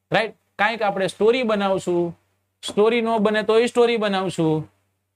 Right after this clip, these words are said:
પણ યાદ રાખીશું ગમે એમ કરીને. કારણ કે આપણો મુખ્ય ઉદ્દેશ શું છે? ગમે એમ કરીને યાદ રહી જવું જોઈએ મિત્રો.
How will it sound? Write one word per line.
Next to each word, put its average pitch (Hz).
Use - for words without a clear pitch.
પણ 180
યાદ 214
રાખીશું 147
ગમે 175
એમ 151
કરીને. 131
કારણ 180
કે 180
આપણો 202
મુખ્ય 208
ઉદ્દેશ 220
શું 220
છે? 208
ગમે 214
એમ 208
કરીને 185
યાદ 185
રહી 175
જવું 160
જોઈએ 165
મિત્રો. 143